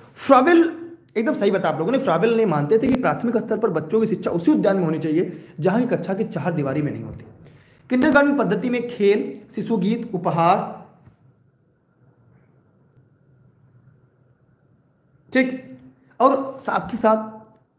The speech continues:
उसे प्रोत्साहन देना चाहिए। लेकिन अगर मॉन्टेसरी की बात की जाए तो मॉन्टेसरी जमदार देसरी हैं। इनके अनुसार बालकों को शिक्षा देने का माध्यम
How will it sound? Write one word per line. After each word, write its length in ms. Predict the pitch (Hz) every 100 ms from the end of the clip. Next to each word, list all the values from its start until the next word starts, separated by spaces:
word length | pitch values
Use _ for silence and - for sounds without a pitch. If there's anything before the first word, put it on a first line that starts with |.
| -
उसे 260 | 247 285
प्रोत्साहन 640 | 277 - - 220 165 202
देना 180 | 175 147
चाहिए। 320 | 127 127 123 -
लेकिन 220 | 240 311
अगर 80 | 285
मॉन्टेसरी 460 | 165 202 247 277 302
की 80 |
बात 240 | 185 147 -
की 80 | 131
जाए 160 | 143
तो 380 | 208 - - 247
मॉन्टेसरी 440 | 190 185 220 -
जमदार 300 | 202 214 202
देसरी 340 | 135 131 147 135
हैं। 260 | 113 - - _
इनके 200 | 220 226
अनुसार 220 | 247 247
बालकों 340 | 208 143 165 208
को 60 |
शिक्षा 300 | 202 175 -
देने 260 | 180 147 185
का 100 | 185
माध्यम 400 | 143 131 160 208